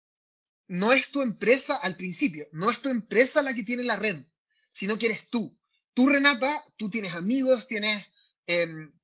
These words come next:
colegas de trabajo, colegas de la universidad, colegas del colegio, personas que conoces de la vida, y tú tienes que partir con ellos.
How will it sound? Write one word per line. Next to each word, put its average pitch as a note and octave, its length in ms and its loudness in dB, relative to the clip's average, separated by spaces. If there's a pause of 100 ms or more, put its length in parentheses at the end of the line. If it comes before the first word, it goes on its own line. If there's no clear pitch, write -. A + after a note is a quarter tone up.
(320)
colegas G#3 380 2
de G3+ 80 -8
trabajo, G3+ 500 6
colegas F#3 280 -4
de F#3 60 -6
la F3 60 -6
universidad, F3+ 580 4
colegas F#3+ 300 -2
del F3 320 -6
colegio, A3 600 2 (240)
personas G3+ 340 0
que F#3 100 -14
conoces F#3 340 -4
de F3 80 -4
la D#3 100 -2
vida, A3 420 0 (580)
y F3 100 -6
tú G3+ 100 0
tienes B3+ 220 2
que A#3 140 -2
partir G#3 420 4
con A#3+ 160 0
ellos. - 460 -4